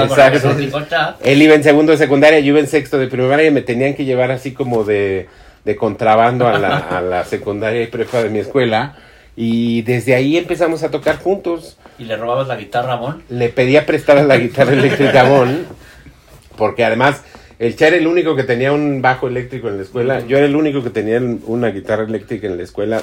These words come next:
Speaker 2: de esa edad. Entonces, pues, hicimos, hicimos ahí nuestro primer grupo con, con un señor que se llama Iván Morales, que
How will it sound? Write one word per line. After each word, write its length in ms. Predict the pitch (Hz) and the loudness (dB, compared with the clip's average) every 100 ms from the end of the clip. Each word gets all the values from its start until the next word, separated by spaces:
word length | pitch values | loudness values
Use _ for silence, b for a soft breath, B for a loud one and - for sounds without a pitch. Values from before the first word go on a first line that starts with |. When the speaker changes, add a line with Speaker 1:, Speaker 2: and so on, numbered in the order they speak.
| - | -4
Speaker 2:
de 200 | 101 120 | -2 -2
esa 180 | 123 101 | -2 -2
edad. 340 | 95 104 139 - B B B B B - | -2 -4 -4 -10 B B B B B -10
Entonces, 300 | 95 107 110 | -8 -8 -10
pues, 200 | - 104 | -16 -14
hicimos, 600 | 110 - 131 135 123 - _ - | -14 -10 -8 -8 -12 -20 _ -20
hicimos 460 | 110 131 127 127 | -18 -14 -12 -10
ahí 280 | 117 113 123 | -12 -12 -10
nuestro 300 | 123 120 101 | -12 -14 -18
primer 260 | 107 110 117 | -14 -12 -10
grupo 260 | 131 123 | -10 -8
con, 280 | 117 113 101 B B B B B _ | -2 -2 -2 B B B B B _
con 200 | 113 113 | -2 0
un 120 | 127 | -2
señor 280 | 131 123 123 | 0 0 0
que 60 | - | -2
se 120 | 120 | -2
llama 260 | 117 117 | 0 0
Iván 300 | 107 107 113 | 0 0 0
Morales, 760 | 117 123 131 123 104 120 - _ - | 0 0 2 0 -2 -6 -10 _ -8
que 1080 | 104 95 92 92 92 90 90 87 85 82 | -4 -2 -2 -2 -4 -4 -2 -2 -4 -8